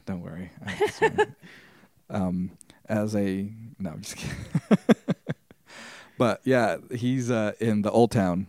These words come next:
Speaker 1: Sa-, uh, San Diego.
Speaker 2: Oh,
Speaker 1: There's,
Speaker 2: okay.
Speaker 1: like, a wagon he's in that
Speaker 2: Uh-huh.
Speaker 1: he jumps out of. And I was like, "Oh, shit, I've been on that wagon."
Speaker 2: Oh,
Speaker 1: Yeah.
Speaker 2: wow.
Speaker 1: And
Speaker 2: Do you know what,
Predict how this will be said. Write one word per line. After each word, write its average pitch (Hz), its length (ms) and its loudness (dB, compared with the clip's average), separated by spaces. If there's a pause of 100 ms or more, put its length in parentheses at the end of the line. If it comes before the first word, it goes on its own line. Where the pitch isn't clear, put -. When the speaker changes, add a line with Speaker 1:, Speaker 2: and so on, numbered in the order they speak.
Speaker 1:
Sa-, - 200 -2 (140)
uh, 95 240 0
San 98 180 0
Diego. 90 460 0 (200)
Speaker 2:
Oh, 120 220 0
Speaker 1:
There's, 117 120 4
Speaker 2:
okay. 117 80 6
Speaker 1:
like, 110 60 4
a 104 60 6
wagon 101 380 4
he's 98 200 -4
in 87 340 -2 (100)
that 131 80 -2
Speaker 2:
Uh-huh. 127 140 0
Speaker 1:
he 117 60 -2
jumps 98 220 -2
out 87 160 0
of. 87 160 -4
And 107 80 -10
I 104 40 -8
was 101 60 -10
like, - 60 -14 (100)
"Oh, 196 60 8
shit, 185 260 4
I've 160 160 4
been 120 140 0
on 143 100 4
that 170 140 4
wagon." 143 460 4 (100)
Speaker 2:
Oh, 170 380 6
Speaker 1:
Yeah. 127 80 2
Speaker 2:
wow. 143 560 4 (400)
Speaker 1:
And 95 180 -6
Speaker 2:
Do 165 80 -2
you 180 60 6
know 208 160 8
what, 202 260 6